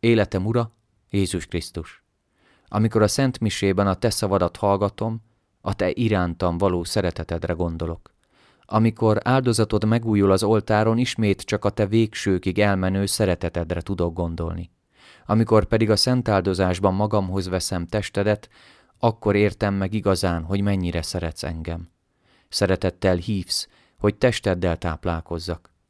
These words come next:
Hálásan fogadom el hívásodat, hogy az oltári szentségben téged vegyelek magamhoz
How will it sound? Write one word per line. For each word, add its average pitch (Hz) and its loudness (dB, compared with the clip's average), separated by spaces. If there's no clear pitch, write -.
Hálásan 107 0
fogadom 101 0
el 87 0
hívásodat, 101 -2
hogy 123 -2
az 110 2
oltári 110 2
szentségben 87 -4
téged 92 0
vegyelek 87 -2
magamhoz 87 -4